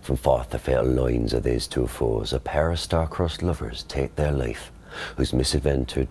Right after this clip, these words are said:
piteous overthrows doth with their death bury their parents strife.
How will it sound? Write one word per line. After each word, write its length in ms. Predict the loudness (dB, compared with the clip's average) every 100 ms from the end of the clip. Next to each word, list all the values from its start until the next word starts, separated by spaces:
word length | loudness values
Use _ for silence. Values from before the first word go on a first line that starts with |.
| 0
piteous 420 | -2 0 -2 2
overthrows 760 | 2 0 -4 -2 -2 -4 -10 -6
doth 260 | -4 -4 -2
with 220 | -2 0
their 140 | 0
death 440 | 0 -2 -2 -6 -18 -20 -20 -8 0
bury 280 | 2 2
their 180 | 0 -2
parents 400 | -4 -4 -4 -4
strife. 540 | -2 0 -2 -4 -16